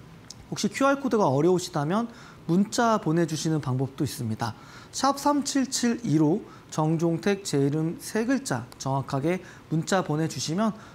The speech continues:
보내주신 번호로 회신이 갑니다. 문자가요. 그래서 링크 클릭하셔서 확인만 눌러주시면 됩니다. 채널 추가해 주시면, 어, 장중에 저랑 좀 실시간으로 커뮤니케이션 할 수 있는 노란톡 들어오시는 방법도 푸시와 알림으로 드리고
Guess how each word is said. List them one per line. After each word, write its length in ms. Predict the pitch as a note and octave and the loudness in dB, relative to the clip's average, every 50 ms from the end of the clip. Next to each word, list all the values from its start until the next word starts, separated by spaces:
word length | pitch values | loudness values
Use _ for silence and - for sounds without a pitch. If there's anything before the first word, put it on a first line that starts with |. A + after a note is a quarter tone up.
| - - | -8 -2
보내주신 420 | E3+ F3+ G#3+ G#3+ G#3 F#3+ - G3+ | 0 2 2 2 2 2 0 0
번호로 440 | F#3 - D3 D3+ D#3+ E3 E3 E3 D#3 | 0 2 0 2 2 2 2 2 2
회신이 520 | - C#4 D4 C#4+ - C#4 B3+ B3 A#3+ A3 A3+ | 2 0 0 0 0 -2 0 0 0 0 0
갑니다. 460 | - - C3+ C3+ C3 A#2 A#2+ A2+ A2+ C#3+ | -2 -2 -2 -2 0 -2 -2 -4 -4 -4
문자가요. 600 | C#3 C3 A#2 - C3 A#2 - A#2 A2+ C3 - - - - - - | -6 -6 -4 -4 -4 -4 -2 -2 -2 -2 -4 -4 -8 -14 -20 -12
그래서 300 | - - A#2 - C#3 D3 | -10 -6 -4 -2 0 0
링크 240 | C3+ C#3 C3+ - D#3+ | 0 0 -2 -2 -4
클릭하셔서 720 | - - C#3+ C3+ - - A#2+ - A#2 A2 D#3 F#3+ A#3 C4 - - - - - | -2 -2 -2 -2 -2 -4 -4 -4 -4 -2 -2 -2 -2 -2 -6 -14 -20 -20 -4
확인만 420 | - F#3 G3 F#3+ G#3 G3+ G3+ G3+ E3+ | -2 -2 0 2 2 0 0 0 0
눌러주시면 580 | B2+ A#2+ B2+ B2+ C3 A2+ - C3+ C#3 C#3+ D3 - - - - - - - | -2 -2 -2 -4 -4 -6 -6 -4 -4 -4 -4 -6 -12 -18 -20 -20 -14 -6
됩니다. 380 | - C#3+ C#3+ C#3 B2 B2 - - - - - - - - - - | -2 0 0 0 0 -2 -4 -6 -12 -14 -14 -14 -14 -16 -12 -4
채널 300 | - B3+ C4 D4 D4 D4 | -2 0 2 2 2 0
추가해 300 | - - B3+ C4 B3+ B3 | -2 0 2 2 2 2
주시면, 540 | - - C#3+ - E3 F3+ A3+ A3 D3+ - - | 0 -4 -6 -4 -2 0 0 0 0 -2 -4
어, 200 | D3 C3+ C3 C3+ C3 | -6 -4 -4 -4 -2
장중에 360 | - E3 F3 G#3 A#3 C4 B3 | -2 0 0 0 0 0 0
저랑 260 | G#3+ F3+ D#3+ E3 E3 | 0 0 0 0 0
좀 120 | - E3+ D3+ | -2 -4 -4
실시간으로 520 | - C#4 C4 - D4+ C#4 C#4+ B3+ A3+ G3+ | -2 -2 -2 -2 -2 -2 0 0 0 0
커뮤니케이션 520 | - A3+ A#3+ B3 B3 A3+ - G#3 F#3+ G3+ F#3+ | 0 0 -2 -2 -2 -2 -2 -2 0 0 0
할 100 | F#3 F3+ | 0 -2
수 140 | F3+ - E3+ | -2 -4 -2
있는 220 | D3 C#3+ D3+ D3+ - - - - - - - - | -2 0 0 -2 -4 -8 -14 -18 -20 -20 -2 2
노란톡 600 | E3 E3+ G#3+ A#3+ C4 C4 B3+ - B3+ G#3+ - - | 2 4 4 4 2 0 0 0 0 0 0 0
들어오시는 560 | - E3 F3 F3 E3+ E3 - E3+ D#3+ D#3 C3+ | 2 4 4 4 4 2 2 0 -2 -4 -4
방법도 640 | - - C#3+ E3 F#3 F3 - - - - C3 E3 - - - - - - | -2 -2 0 2 2 0 0 -2 -4 -4 -4 -4 -4 -8 -14 -20 -20 -18
푸시와 600 | - - - - - - A3+ G3+ F#3+ G3 G#3+ G#3+ - - - - - | -14 -10 -8 -6 -4 -2 0 0 2 2 0 -2 -6 -12 -20 -16 -6
알림으로 520 | - C#3 C#3 D3 D#3 E3 E3 D#3+ D#3 D3+ C#3 | -2 2 2 4 4 2 2 0 0 -2 -2
드리고 420 | - C#3 B2+ C#3 C3 D3 D3 C#3+ | -2 -2 -2 0 0 0 -2 -2